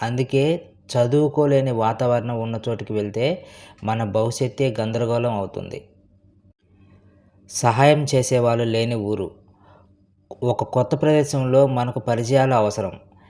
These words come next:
ఏదైనా కష్టం వచ్చినప్పుడు తోడుగా నిలిచే వ్యక్తి లేకపోతే ఆ ఒంటరితనం మనపై భయంకర ప్రభావం చూపుతుంది.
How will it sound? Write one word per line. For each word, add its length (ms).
ఏదైనా 460
కష్టం 420
వచ్చినప్పుడు 640
తోడుగా 380
నిలిచే 340
వ్యక్తి 320
లేకపోతే 800
ఆ 180
ఒంటరితనం 760
మనపై 400
భయంకర 540
ప్రభావం 500
చూపుతుంది. 720